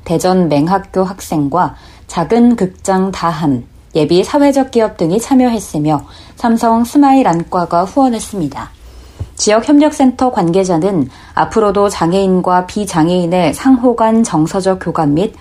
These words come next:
호혜성 가치를 확대해서 동구 문화 예술 복지에 대한 관심을 제고할 수 있도록 노력하겠다고 말했습니다.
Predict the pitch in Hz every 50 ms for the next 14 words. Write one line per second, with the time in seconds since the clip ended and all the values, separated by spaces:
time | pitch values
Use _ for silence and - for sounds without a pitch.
0 | - - - - 285 285 269 269 - - 269 254 247 233 180 143 - - - 185
1 | 190 208 202 233 240 - - - 220 190 170 147 - 147 131 - - - - -
2 | - - - - 175 170 170 151 180 185 185 165 156 165 175 202 214 214 220 226
3 | 220 - - - 175 170 170 - 233 226 226 185 190 185 185 - - 208 202 202
4 | 196 190 185 196 190 185 190 185 165 165 151 151 165 156 147 170 190 202 - -
5 | 165 156 196 202 202 196 190 - 190 170 - 165 160 165 175 170 170 170 170 180
6 | 202 214 214 202 196 190 190 185 185 - - - 160 170 160 147 165 165 180 180
7 | - - 170 151 131 123 - - -